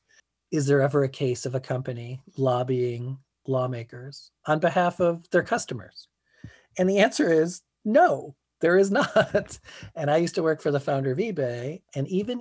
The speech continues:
eBay, where a million moms make their primary income from eBay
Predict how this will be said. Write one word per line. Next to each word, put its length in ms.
eBay, 600
where 540
a 60
million 520
moms 640
make 200
their 120
primary 540
income 520
from 260
eBay 540